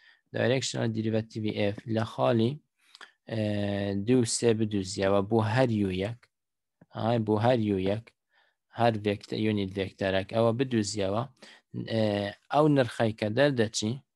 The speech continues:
ئێ، هەمیشە دەبی لە بینی ئەو دوانەبی. چونکە ئەوە مینیمەمە، تەماشا بکە، ئەوە مینیمەم ڤالیویە، ئەوەشیان ماکسیمەم ڤالیویە. یعنی، ئا، ئەوە بچووکترین نرخە لە بوو دایرێکشنەل دیریڤەتیڤ لەو خاڵە،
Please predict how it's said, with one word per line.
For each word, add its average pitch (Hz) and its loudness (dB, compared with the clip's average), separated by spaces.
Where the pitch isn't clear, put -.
ئێ، 117 -4
هەمیشە 117 4
دەبی 113 2
لە 107 4
بینی 110 2
ئەو 165 4
دوانەبی. 98 -2
چونکە - -6
ئەوە 120 6
مینیمەمە، 120 2
تەماشا 110 -4
بکە، 120 -6
ئەوە 113 4
مینیمەم 117 0
ڤالیویە، 98 -2
ئەوەشیان 117 2
ماکسیمەم 110 2
ڤالیویە. 104 -6
یعنی، 104 -2
ئا، 110 0
ئەوە 117 2
بچووکترین 117 -2
نرخە 107 0
لە 101 2
بوو 101 -6
دایرێکشنەل 104 -4
دیریڤەتیڤ 101 -4
لەو 101 2
خاڵە، 107 2